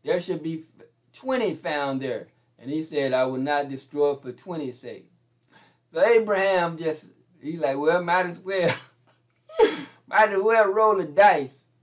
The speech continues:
and, and, and see what's gonna happen, because what, I don't have anything to lose. He's gonna destroy it anyway." So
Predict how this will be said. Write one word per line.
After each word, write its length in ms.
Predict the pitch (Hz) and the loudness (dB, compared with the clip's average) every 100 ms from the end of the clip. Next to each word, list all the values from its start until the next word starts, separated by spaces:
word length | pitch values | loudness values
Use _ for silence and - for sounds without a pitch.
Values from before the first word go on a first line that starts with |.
| _ | _
and, 160 | 135 147 | -16 -12
and, 260 | 160 151 147 | -8 -8 -6
and 160 | 147 | -8
see 180 | 139 196 | -8 -8
what's 280 | 185 185 160 | 0 0 0
gonna 320 | 170 170 147 | -8 -6 -4
happen, 420 | 156 131 127 131 | 0 2 0 -6
because 460 | 127 127 139 131 120 120 _ _ _ _ _ _ _ 98 _ _ _ 113 120 120 _ _ _ _ _ _ _ _ _ | -8 -8 -8 -10 -12 -20 _ _ _ _ _ _ _ _ _ _ _ -20 -20 -20 _ _ _ _ _ _ _ _ _
what, 160 | 139 165 | -2 0
I 240 | 156 165 | 2 2
don't 180 | 170 175 | 2 0
have 180 | 180 175 | 0 -2
anything 500 | 175 165 160 170 160 | -2 -4 -6 -6 -4
to 80 | 147 | -2
lose. 280 | 170 170 139 | -2 -2 -2
He's 160 | 160 | -6
gonna 280 | 170 160 151 | -4 -4 -6
destroy 480 | 139 135 - 175 160 | -8 -10 -6 -2 0
it 80 | 175 | 0
anyway." 600 | 180 147 131 131 143 - | -2 -4 -4 -6 -8 -8
So 340 | 143 139 127 | -2 0 -2